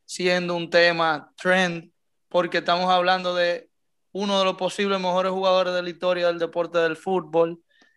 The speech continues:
y de, de, de creo que cualquier deporte,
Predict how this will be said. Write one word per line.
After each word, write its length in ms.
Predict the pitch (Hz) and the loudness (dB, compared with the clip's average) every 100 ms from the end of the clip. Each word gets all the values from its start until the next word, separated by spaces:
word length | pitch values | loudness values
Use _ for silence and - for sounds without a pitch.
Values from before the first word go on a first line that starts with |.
| _ - | _ -2
y 180 | 202 208 | 2 4
de, 640 | 190 180 175 156 143 - | 4 4 4 -2 -6 -14
de, 420 | 147 147 175 165 | -8 0 2 2
de 320 | 156 160 170 - | 2 0 0 2
creo 260 | 180 214 | 2 2
que 140 | 220 196 | 0 0
cualquier 400 | 180 - 196 185 | 0 2 0 0
deporte, 640 | 170 - 214 220 165 | -2 0 0 0 -4